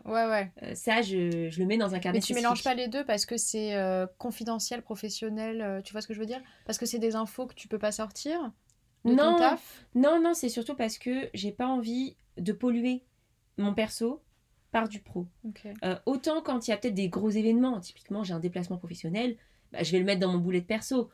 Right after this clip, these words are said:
Speaker 1: Oui, parce
Speaker 2: Pour
Speaker 1: que
Speaker 2: que
Speaker 1: tu sais que t'es pas là.
Speaker 2: Je sais que je suis pas là.
Speaker 1: Ouais,
Speaker 2: Ou quand
Speaker 1: ok.
Speaker 2: j'ai un after work ou un truc comme ça. Enfin, mais je vais pas mettre, euh, « Sophie, t'as, tu dois faire ça, ça, ça dans ta journée, dans mon boulet de perso », parce que je veux pas mélanger. Et surtout,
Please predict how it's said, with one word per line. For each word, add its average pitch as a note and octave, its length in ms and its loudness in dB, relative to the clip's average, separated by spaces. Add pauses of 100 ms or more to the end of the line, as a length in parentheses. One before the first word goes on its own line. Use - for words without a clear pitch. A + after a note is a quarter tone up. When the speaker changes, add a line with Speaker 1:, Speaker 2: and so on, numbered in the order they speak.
Speaker 1:
Oui, A3+ 100 -2
parce G3+ 140 2
Speaker 2:
Pour G#3 80 -2
Speaker 1:
que A3+ 40 2
Speaker 2:
que F#3 60 2
Speaker 1:
tu - 20 -2
sais B3 120 0
que - 60 -10
t'es F#3 100 0
pas F#3+ 160 2
là. G3+ 160 0 (100)
Speaker 2:
Je G3+ 120 -2
sais A3 120 4
que G#3+ 60 4
je G#3 40 -2
suis G#3 140 -6
pas B3 100 6
là. B3+ 200 2
Speaker 1:
Ouais, F#3+ 80 0
Speaker 2:
Ou - 20 -4
quand G#3 60 0
Speaker 1:
ok. F#3+ 80 2
Speaker 2:
j'ai F#3 80 0
un F#3 100 4
after F#3+ 300 0
work A#3+ 480 0
ou G3 40 -2
un F3 60 -2
truc - 140 -16
comme F#3+ 160 -2
ça. A#3 160 -4
Enfin, G#3 200 -6 (600)
mais B3 500 6
je F#3 120 0
vais A3+ 80 6
pas A3 140 2
mettre, A#3 420 0
euh, « F#3+ 80 -4
Sophie, A3 400 -6
t'as, G3 220 -2
tu F#3 140 -10
dois G3 140 -2
faire F#3 180 -6
ça, A3+ 220 -4
ça, G3 160 -6
ça G#3 420 -4 (280)
dans G3 120 -2
ta G3 140 0
journée, G3 480 -2
dans G#3+ 180 2
mon A3+ 120 4
boulet G#3 200 -2
de G3+ 60 -8
perso », A3 460 -4 (440)
parce A3 160 0
que C4 100 0
je A3+ 60 0
veux A3+ 100 2
pas A#3+ 120 2
mélanger. A#3+ 600 0
Et G#3 40 2
surtout, A#3 500 -4